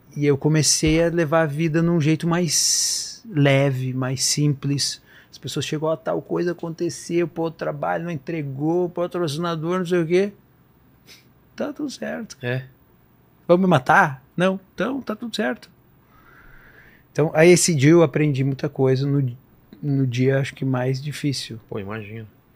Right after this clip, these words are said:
Speaker 2: A segunda pergunta tem a ver com essa. A gente vai morrer um dia, né? Espero que demore um bom tempo. Espera pelo menos eu chegar até lá e a gente conhecer a aurora boreal. Morre depois, bem depois. Mas esse programa vai ficar um tempinho aqui na internet. Pra quem tiver aqui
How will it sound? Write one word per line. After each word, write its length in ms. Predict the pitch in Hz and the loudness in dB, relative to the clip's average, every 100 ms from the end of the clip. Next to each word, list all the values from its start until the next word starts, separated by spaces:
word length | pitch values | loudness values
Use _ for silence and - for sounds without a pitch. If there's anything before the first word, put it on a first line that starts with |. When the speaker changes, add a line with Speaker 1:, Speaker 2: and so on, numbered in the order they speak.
| _ - - - | _ -20 -20 -14
Speaker 2:
A 60 | |
segunda 260 | - 139 147 | -8 -6 -4
pergunta 300 | 135 131 135 | -2 -2 -2
tem 80 | 127 | -2
a 40 | |
ver 120 | 123 | -2
com 140 | 131 113 | -2 -6
essa. 200 | - 101 | -4 -6
A 40 | |
gente 100 | 98 | -4
vai 100 | 107 | -4
morrer 240 | 113 95 120 | -2 -2 -4
um 100 | 92 | -4
dia, 260 | 98 151 | -6 -6
né? 140 | 101 113 | -8 -10
Espero 400 | - - 110 110 | -6 -4 -2 -4
que 420 | - 104 85 85 | -8 -8 -8 -10
demore 280 | 92 104 107 | -8 -4 -4
um 100 | 90 _ _ | -6 _ _
bom 460 | 104 95 98 117 131 | -18 -16 -4 -2 -2
tempo. 360 | 131 113 165 - _ _ _ _ _ _ _ | -2 -4 -6 -12 _ _ _ _ _ _ _
Espera 320 | - 110 117 | -6 -2 -2
pelo 140 | 113 110 | -2 -6
menos 120 | 107 | -6
eu 60 | |
chegar 320 | 104 101 95 101 | -6 -6 -6 -6
até 180 | - | -8
lá 300 | 87 87 123 | -8 -8 -8
e 80 | 104 | -8
a 40 | 82 | -12
gente 320 | 82 - - _ | -16 -20 -20 _
conhecer 400 | 95 87 - 92 | -14 -10 -8 -8
a 40 | |
aurora 240 | 92 92 | -8 -8
boreal. 400 | 90 90 85 98 | -4 -2 -2 -4
Morre 220 | 101 95 101 | -6 -6 -6
depois, 440 | 98 - 101 123 | -8 -6 -6 -6
bem 260 | 87 101 120 | -6 -4 -4
depois. 460 | 104 95 110 - - - - - | -6 -6 -8 -8 -18 -20 -20 -8
Mas 400 | 120 123 139 175 | -2 0 2 0
esse 160 | 175 - | -4 -4
programa 220 | 151 156 | -4 -4
vai 80 | 175 | -4
ficar 160 | - | -6
um 40 | 185 | -6
tempinho 360 | 190 151 175 | -4 -4 -6
aqui 100 | 156 | -4
na 60 | 170 | -4
internet. 420 | 175 151 139 131 | 0 2 2 2
Pra 120 | - | 0
quem 160 | 135 160 | 0 0
tiver 380 | - 135 120 123 | 0 0 4 4
aqui 460 | 113 - 110 101 | 2 -4 -4 -4